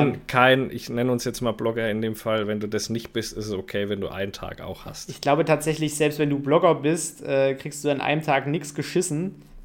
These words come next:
Speaker 1: weil du halt einfach nur eine Hans Wurst mit tausendfünfhundert Followern bist, weil die Einstiegs-, das Einstiegsding für Blogger
Speaker 2: Nee, ich mein
Speaker 1: ist
Speaker 2: jetzt,
Speaker 1: relativ gering.
Speaker 2: ich, ich mein jetzt so, wenn, wenn, wir müssen uns mit vielen unterschiedlichen Leuten unterhalten und wenn du aber als normaler,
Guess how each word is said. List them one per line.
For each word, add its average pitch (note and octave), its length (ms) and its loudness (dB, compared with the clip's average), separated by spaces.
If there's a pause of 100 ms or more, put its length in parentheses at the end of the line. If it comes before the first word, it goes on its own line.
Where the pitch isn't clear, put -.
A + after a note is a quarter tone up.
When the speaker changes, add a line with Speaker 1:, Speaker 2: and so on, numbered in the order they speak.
Speaker 1:
weil C#3+ 320 6
du D3+ 220 4
halt D3 260 6
einfach C#3+ 340 0
nur D#3 300 2
eine D3 240 0
Hans C#3+ 260 -2
Wurst D#3 280 0
mit C#3+ 140 -2
tausendfünfhundert D3 540 0
Followern D3+ 380 4
bist, D#3 220 -2
weil C3+ 120 4
die C#3 160 0
Einstiegs-, - 640 0
das C#3 120 -2
Einstiegsding F3 640 2
für D3 200 0
Blogger D#3+ 400 6
Speaker 2:
Nee, C#3+ 160 8
ich D3+ 200 2
mein C#3 220 8
Speaker 1:
ist - 60 6
Speaker 2:
jetzt, C3+ 120 6
Speaker 1:
relativ D#3+ 340 4
gering. D#3 260 4
Speaker 2:
ich, - 180 0 (100)
ich B2 140 0
mein C#3 200 4
jetzt C3 200 2
so, C#3+ 260 4 (120)
wenn, B2 340 4
wenn, A#2+ 380 2 (520)
wir D#3 260 6
müssen D3+ 260 2
uns C3+ 160 -2
mit B2 160 0
vielen D3+ 800 2
unterschiedlichen D3+ 640 0
Leuten A2 380 2
unterhalten A#2+ 640 0
und A#2 180 -4
wenn A#2+ 140 2
du C3 180 -2
aber A#2+ 220 2
als A2 260 -2
normaler, A#2 880 0